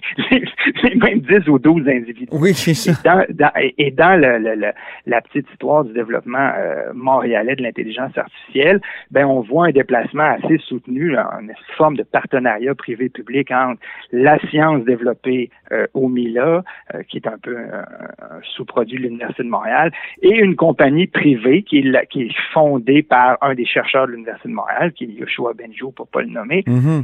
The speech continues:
Speaker 1: Euh, tout, tout ça a, a été, euh, encensé, a été construit sur, euh, la possibilité qu'il y aurait des, des, des, des, des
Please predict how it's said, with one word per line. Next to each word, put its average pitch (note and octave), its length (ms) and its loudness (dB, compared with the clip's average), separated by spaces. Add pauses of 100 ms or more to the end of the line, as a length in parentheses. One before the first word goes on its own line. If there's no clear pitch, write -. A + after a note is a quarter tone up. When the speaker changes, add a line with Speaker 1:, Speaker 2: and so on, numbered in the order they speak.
(120)
Speaker 1:
Euh, G2+ 120 -6 (200)
tout, E3+ 180 0 (140)
tout F3 160 -2 (120)
ça G3+ 100 6
a, D3+ 580 4
a - 20 -
été, D3+ 500 2
euh, A#2 140 2 (100)
encensé, D3+ 920 0 (260)
a A#2+ 80 -6
été C3 160 -6
construit F3 640 0 (120)
sur, D3 460 4 (140)
euh, F2 180 -10 (240)
la A2+ 220 -6
possibilité C#3 760 0
qu'il B2+ 120 -6
y A#2+ 40 0
aurait B2+ 160 -2
des, A#2+ 160 -2 (160)
des, A2 120 -6
des, A2 160 -12 (220)
des, A#2+ 220 -18 (420)
des B2 160 -12